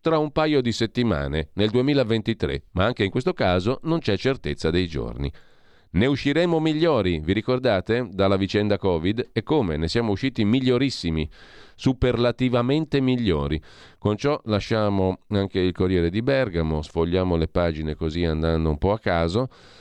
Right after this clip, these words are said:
e andiamo a questo punto a vedere anche la prima pagina del nostro bel quotidiano di Sicilia, sul quale arriviamo in mantinente.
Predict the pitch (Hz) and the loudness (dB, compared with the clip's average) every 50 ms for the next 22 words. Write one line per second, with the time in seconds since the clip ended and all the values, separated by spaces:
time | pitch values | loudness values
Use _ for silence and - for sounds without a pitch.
0 | - - - - _ _ _ _ _ _ - 104 101 101 101 104 101 - - 113 | -20 -20 -20 -20 _ _ _ _ _ _ -2 0 2 4 4 2 0 0 0 -2
1 | 117 113 113 113 113 107 101 95 90 92 104 95 131 127 107 98 101 101 - 95 | 0 2 2 2 2 2 2 2 0 0 -4 -4 -4 -4 0 0 -2 0 2 2
2 | 90 95 107 98 90 87 90 92 85 82 82 80 - - 90 87 - - 92 95 | 2 2 2 2 2 2 2 2 2 2 0 -2 -2 0 -2 -2 -2 -2 -4 -2
3 | 98 104 110 117 123 - - 117 127 170 180 170 156 120 107 - - 87 82 80 | 0 2 2 2 0 0 -2 -2 -2 -2 -4 -2 0 0 -2 0 0 0 0 2
4 | 80 80 78 85 101 113 123 131 123 110 101 101 117 117 - 113 101 98 107 107 | 2 0 0 -2 -2 0 0 0 0 0 0 0 -2 -2 -2 -2 0 0 0 -2
5 | - - 117 123 - 117 98 90 95 101 104 110 107 104 98 85 87 85 - - | 0 -2 -2 -2 0 -2 0 2 2 2 2 2 2 0 0 0 0 -2 0 0
6 | 90 87 - - 82 80 80 80 80 78 80 82 80 82 85 - - _ _ - | -2 -2 -2 -2 0 2 2 2 2 2 2 2 2 0 -2 -4 -8 _ _ -20
7 | 123 - _ - - - 92 92 92 85 82 82 82 80 90 92 92 92 90 85 | -20 -20 _ -20 -8 -2 0 2 2 2 0 0 0 2 2 2 4 2 4 4
8 | 85 92 87 85 92 101 98 92 - 107 107 113 120 131 139 139 127 - 143 143 | 2 2 2 2 2 2 2 0 0 0 0 2 0 0 0 -2 0 0 0 -2
9 | 131 | -2